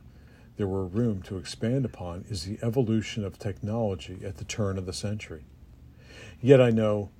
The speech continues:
many listeners would skip over, um,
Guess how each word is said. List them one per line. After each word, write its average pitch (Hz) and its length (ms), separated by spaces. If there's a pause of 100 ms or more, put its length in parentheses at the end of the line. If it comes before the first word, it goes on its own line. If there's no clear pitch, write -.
(500)
many 120 260
listeners 101 640
would 92 220 (200)
skip - 420
over, 92 480 (460)
um, 87 480